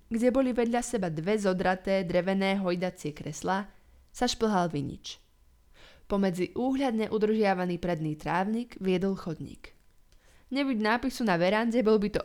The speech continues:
obyčajný dom v starej štvrti. „Sotva môžem uveriť, že je to znova môj domov. Toľko spomienok.“ No keď prechádzali popri blokoch neschybne udržiavaných viktoriánskych obydlí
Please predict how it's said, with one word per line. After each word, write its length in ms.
obyčajný 760
dom 300
v 20
starej 480
štvrti. 340
„Sotva 480
môžem 480
uveriť, 400
že 160
je 120
to 80
znova 360
môj 300
domov. 420
Toľko 380
spomienok.“ 840
No 80
keď 160
prechádzali 640
popri 260
blokoch 480
neschybne 560
udržiavaných 800
viktoriánskych 720
obydlí 560